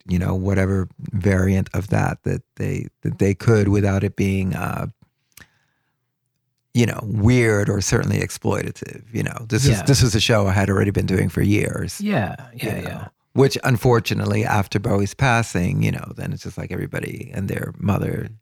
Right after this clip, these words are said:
Speaker 1: decided to, like, "Oh, now we're gonna do a Bowie birthday thing." And
Speaker 2: Yeah.
Speaker 1: yeah, that's never been a favorite of mine. <laughs>
Speaker 2: No, of course not. But, um, I mean, how fortunate,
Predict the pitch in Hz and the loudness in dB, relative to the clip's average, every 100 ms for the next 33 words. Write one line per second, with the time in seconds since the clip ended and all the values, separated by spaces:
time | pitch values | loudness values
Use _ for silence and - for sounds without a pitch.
0 | _ 104 98 - - - - 98 95 95 | _ -8 -6 -6 -4 -6 -6 -4 -2 0
1 | 202 254 127 120 131 120 95 98 107 87 | 2 2 0 0 0 -2 -4 -6 -4 -4
2 | 95 - - - 117 - - - - - | -6 -4 -2 -2 -4 -6 -8 -10 -16 -16
3 | - - - - - - - - _ _ | -16 -16 -18 -20 -18 -18 -20 -20 _ _
4 | _ 120 95 82 78 76 78 - - - | _ -14 -8 -4 -4 -4 -6 -8 -6 -8
5 | - - 127 104 - - - - - - | -12 -4 0 0 -4 -14 -20 -20 -16 -14
6 | - - 127 123 120 110 117 101 - - | -4 2 4 4 4 4 2 2 -2 -4
7 | - - 104 135 143 135 123 113 101 - | -8 -8 -2 2 4 6 4 2 0 0
8 | 165 151 135 110 104 92 - 104 98 - | 2 2 2 2 2 0 0 0 0 0
9 | 113 110 117 107 - 143 156 151 175 196 | 2 4 2 0 0 2 4 4 2 0
10 | - 175 165 143 139 123 | 2 2 4 2 4 2